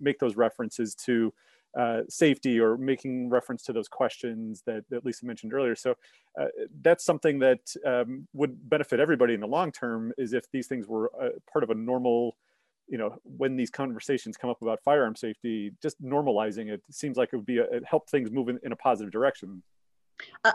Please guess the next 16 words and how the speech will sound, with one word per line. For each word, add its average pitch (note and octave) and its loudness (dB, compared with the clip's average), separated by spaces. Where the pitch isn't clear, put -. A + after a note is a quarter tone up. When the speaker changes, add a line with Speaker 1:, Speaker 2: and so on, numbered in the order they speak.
Speaker 2:
a B3 2
hundred C4+ 6
percent. G#3 2
I G3 2
think G#3+ 2
there's G#3+ 8
a G3+ 6
big G3 6
interest G3+ 4
in F3+ 0
the D3+ 0
suicide G#3 4
means G3+ 6
safety F#3+ 4
world D#3+ 2
in, D#3 0